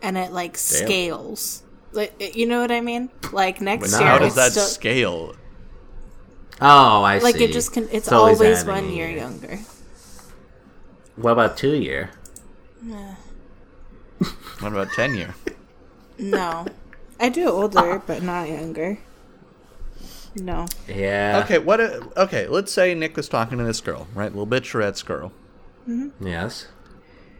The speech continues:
Speaker 3: What if she was, like, thirty and she just looked young?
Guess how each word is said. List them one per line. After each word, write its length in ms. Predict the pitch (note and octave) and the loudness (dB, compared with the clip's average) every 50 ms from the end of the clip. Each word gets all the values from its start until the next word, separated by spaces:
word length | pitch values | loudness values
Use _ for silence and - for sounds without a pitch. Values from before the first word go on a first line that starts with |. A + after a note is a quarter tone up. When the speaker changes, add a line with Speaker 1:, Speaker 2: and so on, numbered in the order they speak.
| - - - | -20 -20 -10
Speaker 3:
What 220 | - G#2 C#3+ F3 | -2 2 4 4
if 80 | G3 F#3 | 4 2
she 200 | - - F3+ E3+ | 0 0 0 2
was, 200 | E3+ E3+ E3 D3 | 2 2 0 0
like, 140 | D3+ D#3+ D#3 | -2 -4 -4
thirty 320 | - - D#3+ F3+ G3+ F#3 C#3 - - - - - - - - | 0 0 0 0 0 -2 -6 -12 -18 -20 -20 -20 -20 -20 -16
and 100 | - A#2 | -14 -12
she 100 | A#2 - | -10 -10
just 120 | C#3 C#3 B2+ | -10 -8 -6
looked 160 | C3 C#3 C#3 | -6 -6 -2
young? 300 | C3+ C3+ D3 E3+ D#3+ A#2+ | -2 -2 -2 -2 -6 -10